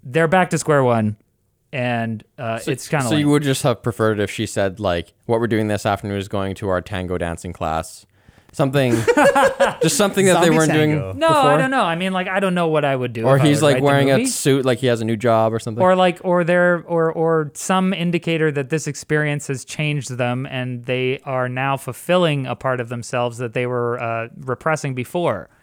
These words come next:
Speaker 1: you know? So, it, it could be anything. Um, but th-, what we see is them doing the exact same thing that
Speaker 2: I
Speaker 1: th-,
Speaker 2: mean,
Speaker 1: they were saying
Speaker 2: all
Speaker 1: is
Speaker 2: you
Speaker 1: bad.
Speaker 2: really need to see is that she's happy.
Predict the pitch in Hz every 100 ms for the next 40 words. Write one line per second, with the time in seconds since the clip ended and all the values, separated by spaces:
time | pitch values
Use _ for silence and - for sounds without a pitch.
0 | _ _ 127 127 143 196 - 294 262 202
1 | 240 233 214 254 277 202 107 127 - _
2 | _ _ 151 147 143 139 131 - _ _
3 | _ 165 151 - _ 165 156 - 151 _
4 | 160 - - - 165 180 175 165 - 214
5 | 165 139 147 139 139 135 135 135 120 151
6 | - 165 143 131 139 131 123 120 117 -
7 | 151 196 196 175 135 127 123 151 214 240
8 | 170 147 160 175 175 170 165 - 170 175
9 | 180 139 120 127 120 113 - 95 90 -